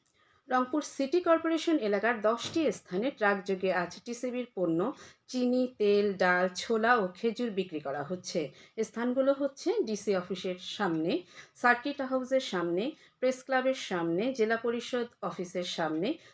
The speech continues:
দর্শনা মোড়, পার্কের মোড়, ব্যাংকের মোড়, মেডিকেল পূর্ব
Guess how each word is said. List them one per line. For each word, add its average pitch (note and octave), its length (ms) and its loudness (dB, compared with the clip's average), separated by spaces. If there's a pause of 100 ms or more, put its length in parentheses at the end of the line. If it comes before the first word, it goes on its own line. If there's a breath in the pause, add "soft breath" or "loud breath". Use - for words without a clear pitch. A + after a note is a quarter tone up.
(100)
দর্শনা F3+ 560 2
মোড়, E3+ 380 0
পার্কের F3+ 440 0
মোড়, E3 320 -2
ব্যাংকের G3 480 0
মোড়, D#3 260 -4 (300 soft breath)
মেডিকেল A#3 520 -2
পূর্ব G#3 240 -2